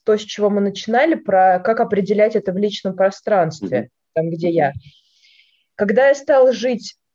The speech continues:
Speaker 1: отдельно, то есть если вот, да, с родителями этого не было от слова совсем, непонимание вообще, а где мое место и есть ли оно у меня вообще, то
Speaker 2: Мгм.
Speaker 1: когда я стала жить отдельно,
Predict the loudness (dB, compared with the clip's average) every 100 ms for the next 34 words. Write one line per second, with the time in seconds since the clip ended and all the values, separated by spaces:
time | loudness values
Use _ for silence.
0 | -2 -2 0 0 2 2 0 0 -2 -2
1 | -4 -2 -2 2 2 2 0 -2 -2 -10
2 | -10 0 0 0 -2 0 2 4 2 2
3 | 2 0 2 -2 -2 -2 0 0 0 -2
4 | 0 2 2 2 2 2 0 0 2 2
5 | 0 0 2 2 0 0 0 -2 -6 -4
6 | -2 -4 0 0 2 0 0 2 0 -2
7 | -4 -2 -4 _ -20 -20 _ _ _ -4
8 | 0 2 2 2 2 2 2 2 -2 0
9 | 0 0 2 2 0